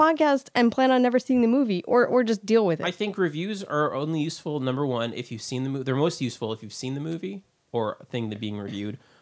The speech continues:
Speaker 2: or if you're on the fence about whether or not you want to.
Speaker 1: So, I mean, if you don't want a spoiler about Hereditary, like, just stop this right now because we're gonna spoil the crap out
Speaker 2: Let's
Speaker 1: of it.
Speaker 2: spoil the crap out of it.
Speaker 1: And,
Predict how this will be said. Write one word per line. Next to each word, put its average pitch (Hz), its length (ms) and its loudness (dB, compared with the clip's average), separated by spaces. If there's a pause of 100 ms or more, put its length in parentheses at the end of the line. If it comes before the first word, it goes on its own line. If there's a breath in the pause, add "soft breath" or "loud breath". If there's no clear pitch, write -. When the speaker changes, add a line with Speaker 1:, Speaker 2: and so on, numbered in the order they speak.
(160 soft breath)
Speaker 2:
or 139 180 2
if 139 180 -6
you're 123 240 0
on 127 120 -4
the 120 40 -4
fence 113 300 -10
about 107 220 -6
whether 107 260 -6
or 101 60 -8
not 95 200 -12
you 87 80 -16
want 85 240 -12
to. - 220 -16
Speaker 1:
So, 254 300 4
I - 100 2
mean, 226 160 4
if 220 100 0
you 202 80 -4
don't 214 200 4
want 247 140 2
a - 20 2
spoiler 170 480 2
about 165 240 2
Hereditary, 180 800 2
like, 165 180 0
just 202 160 -2
stop 214 360 0
this 254 200 0
right 220 160 2
now 156 300 0
because 175 240 0
we're 180 80 -2
gonna 175 160 2
spoil 202 540 2
the 185 40 0
crap 196 340 0
out 156 120 2
Speaker 2:
Let's 147 100 2
Speaker 1:
of 151 40 2
it. 143 40 4
Speaker 2:
spoil 120 80 4
the 110 80 -2
crap 104 220 -6
out 71 160 -8
of 64 80 -12
it. - 60 -12
Speaker 1:
And, 196 300 8